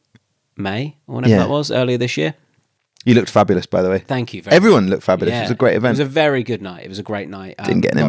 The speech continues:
Speaker 2: invite. Anyway, yes, carry on, mate. Carry on with the story.
Speaker 1: <laughs> Um, that one of the, uh, auction items was a six-month gym membership at a particular gym.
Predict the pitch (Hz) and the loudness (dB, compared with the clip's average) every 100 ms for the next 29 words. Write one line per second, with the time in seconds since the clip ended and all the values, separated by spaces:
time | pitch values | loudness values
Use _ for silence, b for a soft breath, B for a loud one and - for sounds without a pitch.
0 | 82 80 - - 98 71 160 151 - 170 | 2 2 2 0 0 4 4 4 2 4
1 | 156 104 110 - - 151 120 143 - 120 | 6 6 4 2 4 6 6 4 2 2
2 | - 104 110 B B B B - 131 135 | 4 4 2 B B B B -4 0 2
3 | 139 135 135 131 b b b _ _ 143 | 2 0 -2 -10 b b b _ _ -4
4 | 151 143 156 180 170 147 151 147 135 - | 0 2 2 0 0 0 0 2 0 -2
5 | 113 143 160 127 - 110 98 92 87 - | -2 0 0 -2 -6 -6 -8 -12 -14 -12
6 | 113 113 107 107 - - 120 - 117 107 | -6 -6 -6 -6 -6 -6 -6 -8 -8 -8
7 | - - _ 127 - 123 110 101 98 - | -10 -18 _ -12 -4 -2 -2 -6 -8 -8
8 | 90 - _ _ _ _ 117 - 113 - | -8 -12 _ _ _ _ -12 -10 -10 -10
9 | - 110 - 131 98 | -8 -8 -2 -2 -4